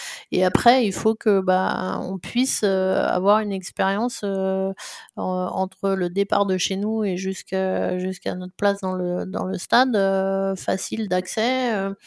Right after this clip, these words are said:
avec des choses, bah, qui vont nous marquer, en fait, qui vont nous apporter cette émotion qu'on vient rechercher, euh, pour, euh,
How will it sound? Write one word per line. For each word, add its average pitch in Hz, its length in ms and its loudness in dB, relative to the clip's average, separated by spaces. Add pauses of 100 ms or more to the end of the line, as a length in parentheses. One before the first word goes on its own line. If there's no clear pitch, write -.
(240)
avec 185 160 0
des 196 140 2
choses, 240 340 4
bah, 190 200 6
qui 190 340 -8
vont 196 160 0
nous 196 100 2
marquer, 214 420 4
en 247 80 2
fait, 226 240 2
qui - 160 -6
vont 190 180 -2
nous 190 180 0
apporter 190 400 2
cette 208 240 2
émotion 202 520 2
qu'on 196 180 -4
vient 196 200 0
rechercher, 196 720 0
euh, 226 140 2
pour, 196 380 0
euh, 190 100 6